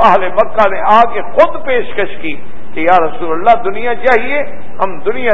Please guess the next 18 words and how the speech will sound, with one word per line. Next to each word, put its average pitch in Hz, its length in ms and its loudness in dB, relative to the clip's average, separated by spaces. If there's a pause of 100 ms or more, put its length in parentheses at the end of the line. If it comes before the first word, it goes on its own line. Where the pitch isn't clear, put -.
دینے 170 260 -2
کے 151 120 -2
لیے 151 240 -2
تیار 139 560 0
ہیں، 135 100 -2 (480)
آپ 247 240 2
کو 262 120 4
مکے 240 340 0
کی 254 180 -4
سرداری 247 600 2
چاہیے، 254 480 0 (200)
ہم 311 340 2 (200)
آپ 247 200 2
کو 226 160 0
مکے 226 240 -2
کا 208 220 2 (380)
متفق 254 720 2 (120)
علیہ 214 220 2